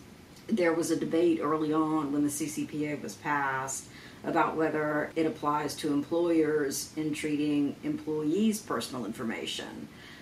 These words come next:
That has been addressed by C P R A pretty directly, but generally the resolution, even under C C P A, is that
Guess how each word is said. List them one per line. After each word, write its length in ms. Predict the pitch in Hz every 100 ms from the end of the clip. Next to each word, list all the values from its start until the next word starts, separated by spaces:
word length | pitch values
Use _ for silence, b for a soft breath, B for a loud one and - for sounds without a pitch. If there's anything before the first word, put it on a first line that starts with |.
| B -
That 300 | - 180 175
has 800 | - 165 156 156 151 147 - - - - 160 147
been 160 | 165
addressed 560 | 151 151 156 147 - -
by 140 | 147
C 240 | 143 - 151
P 220 | 151 143
R 260 | 139 151 151
A 160 | 156
pretty 240 | 151 151 147
directly, 680 | 151 151 151 - 156 156
but 380 | 151 147 147 - B B B
generally 600 | - 185 190 175 160 156
the 400 | 131 151 151 147 117
resolution, 920 | 156 170 160 156 160 156 151 143 143 -
even 240 | 160 156
under 220 | 147 143 -
C 260 | - 269
C 180 | - 151
P 240 | - 151 147
A, 440 | - - 135 156 B B B
is 320 | 117 165 151 151
that 680 | 156 147 147 143 - -